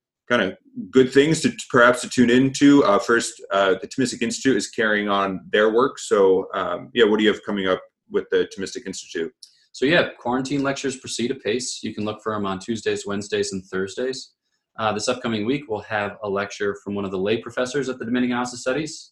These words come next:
Speaker 2: Doctor Greg LaNave, on Saint Bonaventure. And then on Thursday, we'll have a lecture from Father Thomas Joseph. That's part of our Aquinas one oh one live program. Uh, so Aquinas one oh one is a series of videos on the thought of Saint Thomas Aquinas. It's a good way to get basic literacy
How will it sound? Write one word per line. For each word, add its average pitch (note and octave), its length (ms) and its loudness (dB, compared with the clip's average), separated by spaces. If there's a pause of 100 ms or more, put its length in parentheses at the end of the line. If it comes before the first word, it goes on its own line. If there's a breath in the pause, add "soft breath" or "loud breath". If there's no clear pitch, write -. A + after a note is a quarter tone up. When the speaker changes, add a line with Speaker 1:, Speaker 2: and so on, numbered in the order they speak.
Speaker 2:
Doctor G2 240 -4
Greg G2+ 240 -2
LaNave, G2+ 400 -2
on F#2+ 100 -4
Saint G#2 200 -6
Bonaventure. A#2+ 560 -4 (500)
And B2 180 2
then A#2 220 0
on G#2+ 340 -2
Thursday, A2 760 -2
we'll G#2 180 -2
have G2+ 400 -6 (120)
a G#2+ 40 -6
lecture A2 280 -2
from G2+ 160 -10
Father G#2 200 -2
Thomas G2+ 320 -6
Joseph. A#2 420 -4
That's G#2+ 220 -2
part G#2+ 180 -2
of G2 80 -6
our F#2+ 180 -2
Aquinas A2+ 340 -4
one G#2+ 120 -4
oh G2+ 80 -2
one G2 240 -2
live F#2+ 500 -4
program. C#3 400 -4 (540)
Uh, A2 120 -2
so A2 140 0
Aquinas A#2+ 340 2
one A2+ 120 0
oh G#2+ 80 0
one A#2+ 180 0
is A2+ 140 -4
a G2 40 -12
series G2+ 380 -2
of F#2 100 -10
videos A2 600 0
on G2+ 160 -4
the F#2+ 60 -6
thought G2+ 260 -2
of G2 60 -8
Saint G2+ 200 -8
Thomas G2+ 280 -6
Aquinas. C3+ 400 -4
It's G#2+ 120 -10
a G#2 40 -4
good G2+ 180 -2
way G#2 160 0
to G2+ 100 -4
get G2 320 -4
basic A2 320 -2
literacy B2 680 -4